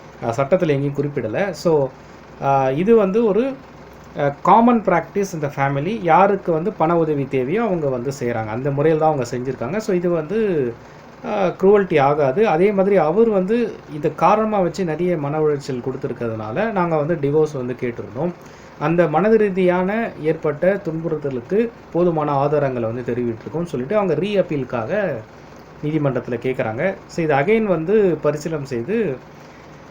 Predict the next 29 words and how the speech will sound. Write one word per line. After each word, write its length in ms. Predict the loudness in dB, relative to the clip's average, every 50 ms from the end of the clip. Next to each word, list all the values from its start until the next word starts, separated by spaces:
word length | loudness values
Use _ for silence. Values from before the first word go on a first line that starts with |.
| -16 -8 -4
இதே 280 | 0 2 2 2 2
தீர்ப்பை, 360 | 2 0 -2 0 0 0 0
கீழமை 320 | 2 4 4 4 4 4 2
நீதிமன்றம் 580 | 2 2 2 0 0 -2 -2 -2 -4 -4 -2
கொடுத்த 280 | -2 -4 -2 0 0 0
அதே 240 | 0 2 0 0 0
டிவோர்ஸ் 360 | 0 0 0 0 0 -2 -2
தீர்ப்பை 280 | -4 -6 -6 -4 -4 -4
வந்து 280 | -2 -2 -4 -4 -4 -4
கொடுத்து 280 | -2 -4 -4 -4 -4 -2
டிவோர்ஸை 380 | 0 2 2 2 2 0 -2 -4
வந்து 480 | -4 -4 -4 -4 -2 -2 0 -2 -2 -4 -6 -8
சாங்ஷன் 340 | -8 -8 -8 -12 -14 -12
பண்றாங்க. 300 | -12 -14 -14 -14 -16 -16 -16 -14 -8
So, 140 | -6 -4 -4
இந்த, 440 | -2 -2 0 4 4 4 4 2 -2 -10 -20 -20 -20 -20 -20 -14 -8 -2
ஆ, 240 | 0 2 2 2 0 0
பர்டிகுலர் 380 | -2 -2 -2 0 2 2 2 2
கேஸ் 320 | 0 0 0 0 0 0
மூலிமா 200 | -2 0 0 2
நீங்க 140 | 0 0 0
என்ன 140 | -2 -2 -4
தெரிஞ்சுக்கலாம்னா, 800 | -2 -2 -2 -4 -2 -6 -6 -6 -6 -8 -8 -6 -6 -6 -6 -6 -8 -12 -18 -10 -4 0
ஒருத்தருக்கு 560 | 0 2 2 2 4 4 4 4 2 0 0
இன்னொருவர் 600 | 0 0 2 0 -2 0 0 0 2 2 2 2
வந்து 200 | 2 0 -2 -4
பண 260 | -4 -2 -2 0 0
உதவி 340 | 0 0 -2 -2 -4 -4 -4
செய்யறது 560 | -4 -2 -2 -2 -2 -4 -4 -2 -2 -2 -2